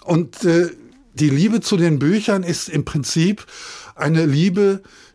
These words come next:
die nichts fordert. Also wenn man das auf sie bezieht, der Titel im Original heißt einfach nur Nora, A Love Story Between No-, James and Nora Joyce.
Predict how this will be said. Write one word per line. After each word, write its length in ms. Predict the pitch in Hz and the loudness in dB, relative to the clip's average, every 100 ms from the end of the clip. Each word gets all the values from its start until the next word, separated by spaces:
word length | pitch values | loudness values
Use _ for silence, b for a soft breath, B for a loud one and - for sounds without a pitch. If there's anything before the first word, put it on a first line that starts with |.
| - | -4
die 160 | 160 | 0
nichts 480 | 175 143 185 - - | 0 0 0 -2 -8
fordert. 680 | - 151 160 135 90 - - B B B | -6 -4 -2 -4 -6 -14 -20 B B B
Also 240 | 143 131 | 0 2
wenn 160 | 120 190 | 2 2
man 260 | 208 196 | 2 2
das 220 | 175 151 - | 0 -4 -2
auf 200 | 143 - | -6 -2
sie 260 | 127 185 | 0 2
bezieht, 720 | 208 107 - 107 92 85 - | 2 -2 -4 -6 -6 -10 -4
der 100 | 127 | -4
Titel 320 | 120 185 175 180 | -2 -4 0 0
im 120 | 139 | 0
Original 440 | 135 127 127 143 | 0 0 0 0
heißt 160 | 151 - | -2 -4
einfach 280 | 139 123 139 | -4 -2 -2
nur 220 | 139 117 | 0 0
Nora, 540 | 110 113 127 143 139 B B B B | 0 0 2 0 -2 B B B B
A 80 | - | -2
Love 220 | 117 120 | 0 0
Story 380 | - - 123 120 | -4 -2 0 0
Between 420 | 98 104 110 107 | -2 -4 -2 0
No-, 140 | 101 - 120 | 0 -2 -4
James 340 | 107 110 107 | -2 -2 -2
and 140 | 101 92 | -4 -2
Nora 240 | 98 92 | -2 -2
Joyce. 560 | 90 90 82 82 - | -4 -8 -10 -12 -18